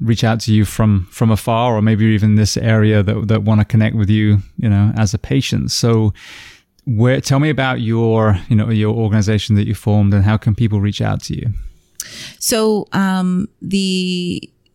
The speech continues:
Speaker 2: the business I have is called the Healing Body Method, and we do trauma sensitive, um, retreats. And we also do trainings. So,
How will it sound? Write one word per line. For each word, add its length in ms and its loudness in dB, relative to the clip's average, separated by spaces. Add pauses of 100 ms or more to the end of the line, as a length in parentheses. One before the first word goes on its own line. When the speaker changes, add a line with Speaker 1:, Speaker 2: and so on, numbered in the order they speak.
(120)
Speaker 2:
the 340 -2
business 280 -4
I 100 -2
have 280 -2
is 140 -4
called 280 -4
the 40 -2
Healing 280 0
Body 240 0
Method, 440 0
and 260 0
we 200 -4
do 640 -4
trauma 340 0
sensitive, 720 -4 (440)
um, 600 -2
retreats. 800 -4 (400)
And 240 2
we 120 -2
also 340 -4
do 560 -4
trainings. 800 -2 (360)
So, 720 -2